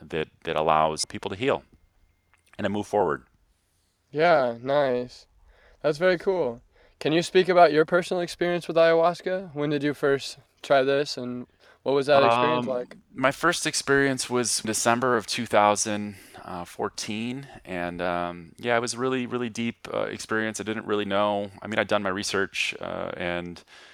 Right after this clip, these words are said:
Speaker 1: but this is, this is something that, uh, you know, I can make all these analogies and this and that, but it re-, really, it's an in-, ineffable experience that, that words do no justice. And for me, it was the first religious experience that I've had at, at, at thirty-five years old to,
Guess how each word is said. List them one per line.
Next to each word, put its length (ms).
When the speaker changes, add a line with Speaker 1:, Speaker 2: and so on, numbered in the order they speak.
Speaker 1:
but 200
this 260
is, 240
this 200
is 60
something 540
that, 340
uh, 360
you 120
know, 80
I 80
can 120
make 220
all 140
these 160
analogies 580
and 100
this 200
and 80
that, 340
but 100
it 100
re-, 200
really, 420
it's 140
an 100
in-, 200
ineffable 580
experience 640
that, 260
that 120
words 320
do 140
no 180
justice. 640
And 380
for 400
me, 160
it 80
was 100
the 80
first 500
religious 520
experience 560
that 100
I've 200
had 360
at, 180
at, 200
at 120
thirty-five 460
years 180
old 400
to, 220